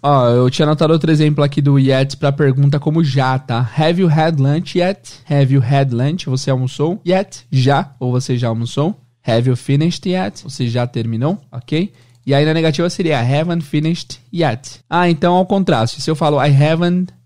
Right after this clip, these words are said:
finished yet, eu ainda não terminei. Dá pra usar essa frase com still também. I am still eating. A diferença fica clara aí. I'm still eating quer dizer que eu ainda estou comendo. I haven't finished yet é que eu ainda não terminei.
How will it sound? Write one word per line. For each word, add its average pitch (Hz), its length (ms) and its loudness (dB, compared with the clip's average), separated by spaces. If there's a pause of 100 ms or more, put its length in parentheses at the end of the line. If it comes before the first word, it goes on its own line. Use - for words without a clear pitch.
(120)
finished 160 720 -4 (100)
yet, 147 540 -2 (220)
eu 147 340 0
ainda 170 460 2
não 175 160 0
terminei. 165 680 -2
Dá 139 120 -2
pra 156 140 2
usar 156 140 4
essa 160 160 -2
frase 156 280 -2
com 185 180 -4
still 185 300 -2
também. 170 440 0 (240)
I 139 280 2
am 165 180 0 (100)
still 165 520 0
eating. 123 440 0 (140)
A - 120 -4
diferença 151 420 -2
fica 185 160 -6
clara 170 260 0
aí. 147 160 2
I'm 127 180 0
still 156 320 0
eating 175 220 -2
quer 165 140 -2
dizer 156 140 -4
que 170 100 -4
eu - 20 0
ainda 156 180 0
estou 160 220 -4
comendo. 131 600 -2 (120)
I 123 160 0
haven't 143 380 0
finished 156 420 -4
yet 151 220 0
é 160 60 -4
que 165 100 -4
eu 160 60 2
ainda 156 280 -2
não 156 120 -6
terminei. 160 520 -4